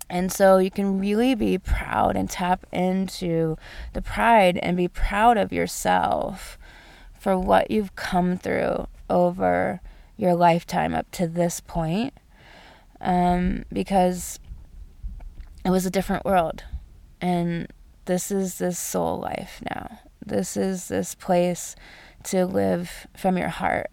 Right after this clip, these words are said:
and to do what you love and to really be in that place where you can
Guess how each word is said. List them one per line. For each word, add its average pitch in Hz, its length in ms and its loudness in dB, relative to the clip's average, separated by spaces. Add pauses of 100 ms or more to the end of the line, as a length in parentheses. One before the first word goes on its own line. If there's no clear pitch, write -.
and 175 160 0
to 180 100 -2
do 180 380 0
what 165 220 -4
you 180 140 0
love 170 520 -2 (720)
and 175 580 0 (1300)
to 190 220 0
really 185 560 2 (160)
be 185 400 0
in 170 400 0
that - 240 0
place 170 440 4
where 170 520 0 (320)
you 196 160 0
can 175 480 -2